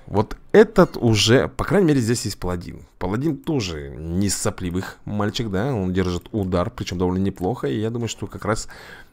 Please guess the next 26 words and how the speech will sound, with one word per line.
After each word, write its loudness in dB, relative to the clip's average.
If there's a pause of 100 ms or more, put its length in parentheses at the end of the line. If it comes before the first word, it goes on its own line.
(140)
против -2
стража 2
он 2
зайдет. 2
Не, 0
и 0
не 4
забываем, 2
ребят, 2
что -6
у 0
нас 0
здесь -6
есть -8 (200)
друидка. -4
Это -6
тоже 0
великолепно. 0 (760)
Так, 4
ну, 2
здесь 4
мы 4
быстренько 2
его 4
разбираем. 2 (1400)
Здесь -2